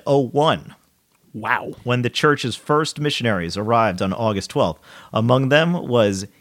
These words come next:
Speaker 1: Heber J. Grant. Heber? Heber? I never seen that name before in my life. Who was then a member of Quorum of Tw-, it doesn't matter.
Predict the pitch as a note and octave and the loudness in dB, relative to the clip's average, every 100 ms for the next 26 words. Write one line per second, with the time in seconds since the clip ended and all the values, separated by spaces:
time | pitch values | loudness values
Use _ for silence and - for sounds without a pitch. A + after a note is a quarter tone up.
0 | _ - F#3 G#3+ G3 E3+ C#3 E3+ E3 D3+ | _ -8 -4 0 0 0 2 2 0 0
1 | F3 B2 D2 - F3 D#3+ G3 - B2+ G3+ | 0 0 -2 -4 -2 -2 -2 -4 -4 -4
2 | A3 - B2 B2+ A#2 - B2 A2+ A#2 A2 | -6 -4 -2 -2 -4 -4 -2 0 0 -2
3 | F#2+ G#2+ F#2+ F#2 C#3 C#3 - - - - | -4 -4 -2 0 0 0 -4 -18 -20 -12
4 | - C#3+ D3 A2+ D3 D3+ C#3+ C3+ C3 C3 | 2 6 6 4 2 2 2 2 2 2
5 | B2+ - A#2 A2+ G#2+ G#2 - _ _ - | 2 0 0 2 0 -4 -12 _ _ -20
6 | - C#3 D3 D3 D3+ D3 - B2 A2+ - | -4 -2 0 0 -2 -6 -4 -2 -2 -2
7 | - C#3+ - E2 D2 D2+ D#2+ | -2 -2 -2 -4 -6 -8 -8